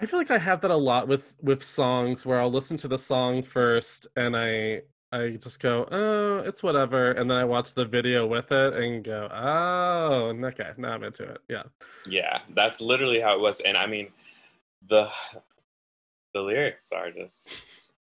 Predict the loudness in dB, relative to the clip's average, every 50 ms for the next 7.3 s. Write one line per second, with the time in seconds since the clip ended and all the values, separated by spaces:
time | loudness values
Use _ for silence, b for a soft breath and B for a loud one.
0 | _ _ _ _ _ _ -20 -10 -4 -2 -2 -2 2 4 4 4 4 4 2 2
1 | 2 2 4 4 6 6 6 4 4 2 4 6 6 6 6 6 4 2 0 -2
2 | -4 -4 0 2 2 2 2 2 2 2 2 2 2 0 -2 -6 -10 -16 -12 _
3 | -4 -4 -2 -2 -2 -2 0 0 2 2 4 4 2 0 -2 -6 -12 -18 -20 _
4 | _ _ _ -20 B B B B B B B -2 0 0 2 2 0 -2 -2 -2
5 | 0 0 0 0 0 0 -2 -2 -2 -2 -2 0 0 0 0 0 0 0 0 0
6 | 2 2 0 0 0 -2 -2 -2 -2 -2 -4 -4 -6 -8 -6 -4 -2 -2 -2 0
7 | 0 0 -2 -2 -6